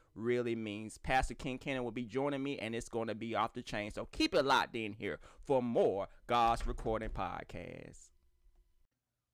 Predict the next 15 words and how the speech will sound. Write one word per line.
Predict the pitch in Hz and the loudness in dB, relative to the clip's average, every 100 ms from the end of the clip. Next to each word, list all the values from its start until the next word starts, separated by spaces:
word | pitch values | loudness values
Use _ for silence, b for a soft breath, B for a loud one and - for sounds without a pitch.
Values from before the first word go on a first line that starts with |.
| _ _ - - | _ _ -20 -12
Welcome | 64 92 120 131 - 139 135 | 2 10 12 12 12 8 12
back, | 131 143 135 | 12 12 12
welcome | 131 131 135 139 | 10 10 8 4
back, | 135 131 135 | 10 12 12
welcome | 127 123 - 131 | 10 8 8 6
back | 135 135 135 | 12 10 10
to | 139 | 6
the | 131 123 | 8 8
God's | 117 110 120 127 127 123 | 8 10 12 12 12 10
Recording | 120 120 - 113 117 117 117 | 2 2 8 10 12 10 6
Podcast. | - 110 110 101 - 104 101 101 | 6 12 12 12 6 6 8 8
It | 117 - | 6 6
is | 113 - | 2 4
now | 113 117 127 | 8 10 10
time | - 131 123 | 8 10 10